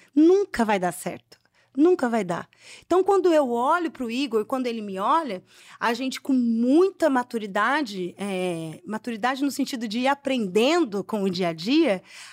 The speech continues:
a gente fala, ele me mostra que, "Olha aqui, ó, olha você aqui." Ele faz isso. E eu mostro pra ele, "Olha você aqui." E eu olho e falo,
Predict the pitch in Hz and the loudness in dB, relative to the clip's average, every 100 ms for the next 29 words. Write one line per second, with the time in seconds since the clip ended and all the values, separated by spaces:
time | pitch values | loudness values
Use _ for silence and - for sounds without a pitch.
0 | - 208 214 240 - 233 220 220 214 - | -8 -4 -2 -4 -2 -2 0 -2 -6 -12
1 | _ _ _ - 254 269 254 262 262 269 | _ _ _ -2 2 2 4 2 0 -8
2 | - 247 262 262 202 185 _ 220 233 214 | -4 -2 -2 -2 -6 -8 _ -4 -4 -6
3 | 190 180 175 - 180 _ _ _ _ _ | -12 -12 -14 -18 -20 _ _ _ _ _
4 | _ _ - 180 170 - 214 190 185 - | _ _ -8 -8 -8 -12 -12 -12 -16 -16
5 | - 247 262 247 240 - 214 202 214 190 | -2 0 0 -2 -8 -6 -4 -4 -6 -8
6 | 185 - - - _ _ _ _ - 196 | -12 -16 -18 -20 _ _ _ _ -6 0
7 | 202 220 185 180 190 233 - 202 185 | 2 4 2 2 0 -2 0 -2 -2